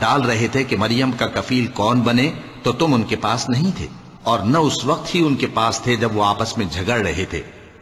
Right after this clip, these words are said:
वो वक्त भी याद करने के लायक है जब फरिश्तों ने मरियम से कहा कि "मरियम, अल्लाह तुमको अपनी तरफ से एक कलेमे की बिशारत देता है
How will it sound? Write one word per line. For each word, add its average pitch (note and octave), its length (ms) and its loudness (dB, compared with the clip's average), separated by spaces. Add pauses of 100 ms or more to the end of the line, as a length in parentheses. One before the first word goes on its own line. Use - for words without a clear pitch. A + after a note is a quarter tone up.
(260)
वो A2+ 220 2 (120)
वक्त D#3+ 320 0
भी D#3 240 2
याद D#3+ 260 2
करने E3 260 0
के C3 120 2
लायक C#3 300 2
है G2+ 260 -2 (380)
जब C3 180 0
फरिश्तों C#3+ 460 0
ने D3+ 80 4
मरियम C#3 360 2
से B2+ 160 -2
कहा B2+ 240 0
कि A#2+ 160 -2
"मरियम, B2+ 480 2 (360)
अल्लाह D3 320 2
तुमको C#3+ 320 0
अपनी B2 260 0
तरफ B2 240 0
से B2+ 160 0
एक - 160 -2
कलेमे B2+ 300 2
की A2+ 120 -4
बिशारत G#2 440 0
देता G2 300 -2
है G2 260 0